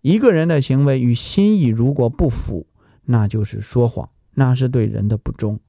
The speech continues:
也是对天主所希望与男女双方的爱。因此呢，使用避孕的措施是一种误导，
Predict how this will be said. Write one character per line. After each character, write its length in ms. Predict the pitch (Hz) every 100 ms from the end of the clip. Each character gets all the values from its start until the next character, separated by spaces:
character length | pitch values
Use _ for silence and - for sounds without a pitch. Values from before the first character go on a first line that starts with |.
| _ _
也 180 | 131 131
是 160 | -
对 220 | 170 185
天 280 | 147 - 170
主 160 | 156 117
所 220 | - 117
希 300 | 107 - 175
望 260 | 170 127 113
与 80 |
男 380 | 110 110 110 156
女 160 | 135 104
双 360 | 110 151 151
方 240 | 151 151 156
的 160 | 131 -
爱。 260 | 143 120 - _ _ _
因 200 | 180 202
此 200 | - 120
呢， 200 | 107 104 _ _
使 440 | _ - - 110 107
用 300 | 135 156 120
避 340 | - 202 180
孕 220 | 196 196
的 160 | 117 107
措 440 | - - 120 -
施 260 | 110 - - _ _
是 220 | _ - 113
一 120 | 117
种 220 | 113 95
误 200 | 147 127
导， 200 | 92 -